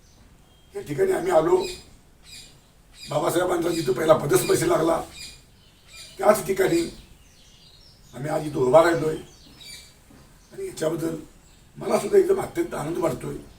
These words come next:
की ह्या शंभर वर्षाच्या काळात मोठी शताब्दी आम्ही बघू काय न बघू हे माहिती नाही, मात्र बाबासाहेबांच्या शताब्दीला आम्ही इथं आलो.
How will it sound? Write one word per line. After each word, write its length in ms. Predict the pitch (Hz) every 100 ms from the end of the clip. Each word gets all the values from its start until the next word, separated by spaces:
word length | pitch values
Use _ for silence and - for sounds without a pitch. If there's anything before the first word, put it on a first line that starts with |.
| - - - - - - - -
की 40 |
ह्या 180 | 170 185
शंभर 280 | 165 160 196
वर्षाच्या 380 | 196 165 185 190
काळात 280 | 156 160 143 - - - - - - - - - -
मोठी 260 | 165 170 -
शताब्दी 400 | 196 196 196 190
आम्ही 200 | 175 185
बघू 220 | 156 180
काय 120 | 190
न 120 | 165 175
बघू 320 | 175 143 170 - - - - - - - -
हे 80 | -
माहिती 340 | - 113 113
नाही, 140 | - - - - - - - - -
मात्र 180 | 131 139
बाबासाहेबांच्या 680 | 139 165 170 160 160 151 147 -
शताब्दीला 420 | 120 143 143 156
आम्ही 200 | 131 135
इथं 100 | 139
आलो. 200 | 123